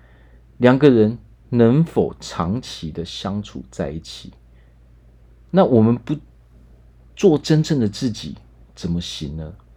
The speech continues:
就算我们在初期，哦，我们再怎么努力的去伪装自己，那个都是没有用的。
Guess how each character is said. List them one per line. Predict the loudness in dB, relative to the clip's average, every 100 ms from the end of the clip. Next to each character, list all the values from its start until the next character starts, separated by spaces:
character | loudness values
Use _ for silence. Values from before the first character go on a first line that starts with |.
| _ _ _ _ _ _ _ _ _ _ _ _ _ _ _ _ -2
就 | 0
算 | 4 4 4
我 | 2
们 | 2 0
在 | 2 2 4 2 -2 -10 _ _ _ _ _ _ _ _ -20 _ _ -12
初 | -2 0 0
期， | -6 -10 -10 -12 -20 _ _ _ _ _ _ _ _ _ _ _ _ -20 _ _ _ _ _
哦， | -2 0
我 | 2
们 | 2 2
再 | 2 0
怎 | 2 2
么 |
努 | 4 2 2
力 | 0 2
的 | 0
去 | -2
伪 | -4 -4 -4
装 | -4 -4 -6
自 | -8 -8
己， | -8 -16 -20 _ _
那 | -4 -2
个 | -2
都 | 0 -2 -2
是 | -6 -4
没 | -2 0 0
有 | -2
用 | -4 -4
的。 | -6